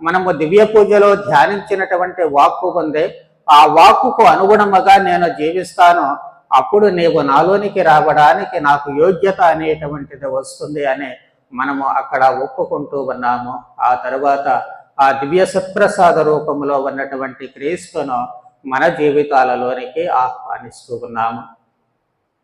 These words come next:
ఇలా ప్రభువు మనకు పరిచయం చేయబడుతూ ఉంటే, మన జీవితాలు ఆయనకు అనుగుణంగా మలచుకోవాల్సినటువంటి అవసరము మనందరిపైన ఉంది.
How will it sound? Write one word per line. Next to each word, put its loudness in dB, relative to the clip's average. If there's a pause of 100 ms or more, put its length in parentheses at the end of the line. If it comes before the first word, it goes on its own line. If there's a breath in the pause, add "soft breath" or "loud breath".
(140)
ఇలా 2
ప్రభువు 0
మనకు -4
పరిచయం -4
చేయబడుతూ -10 (100)
ఉంటే, -8 (380)
మన 2
జీవితాలు 0
ఆయనకు 2
అనుగుణంగా -2
మలచుకోవాల్సినటువంటి -4
అవసరము -6
మనందరిపైన -12
ఉంది. -12